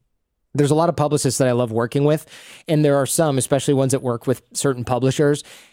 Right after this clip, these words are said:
And a friend of mine who's an author was at dinner with a bunch of publicists and other authors. And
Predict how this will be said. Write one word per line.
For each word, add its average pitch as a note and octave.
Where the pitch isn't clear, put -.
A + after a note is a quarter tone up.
And C3
a C3
friend C#3
of C3
mine B2
who's A#2
an B2
author A#2+
was A2+
at A#2
dinner A#2
with A2+
a A#2+
bunch A2+
of G#2+
publicists A#2+
and C#3
other A#2
authors. A#2+
And C#3